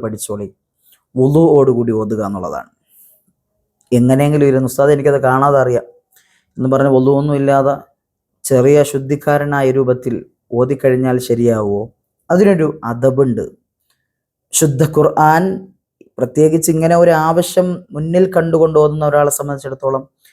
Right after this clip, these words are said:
ഉറപ്പായിട്ടും അതിനൊരു അദബ് നമ്മൾ പാലിക്കേണ്ടതായിട്ടുണ്ട്. വുളുവോട് കൂടി ഓതുക എന്നുള്ളതാണ്. അതുപോലെ അടുത്തൊരു മര്യാദയാണ് ഖിബിലയിലേക്ക് മുന്നിട്ടിരുന്ന് ഓതുക. ഏ, ചമ്രം പടഞ്ഞിരിക്കാതെ.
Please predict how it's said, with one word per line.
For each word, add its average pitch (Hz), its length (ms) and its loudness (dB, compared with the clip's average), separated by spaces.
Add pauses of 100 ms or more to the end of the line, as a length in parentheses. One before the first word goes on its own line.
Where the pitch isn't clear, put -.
(240)
ഉറപ്പായിട്ടും 139 640 0 (220)
അതിനൊരു 135 460 -2
അദബ് 143 280 -2
നമ്മൾ 127 220 -2
പാലിക്കേണ്ടതായിട്ടുണ്ട്. 101 960 -8 (500)
വുളുവോട് 127 540 2
കൂടി 113 240 -4
ഓതുക 110 300 -4
എന്നുള്ളതാണ്. 101 460 -6 (580)
അതുപോലെ 180 320 4
അടുത്തൊരു 170 380 0
മര്യാദയാണ് 151 600 0 (100)
ഖിബിലയിലേക്ക് 165 720 0 (100)
മുന്നിട്ടിരുന്ന് 147 680 -2 (100)
ഓതുക. 120 220 -4 (600)
ഏ, 131 160 0 (760)
ചമ്രം 139 420 0
പടഞ്ഞിരിക്കാതെ. 123 760 0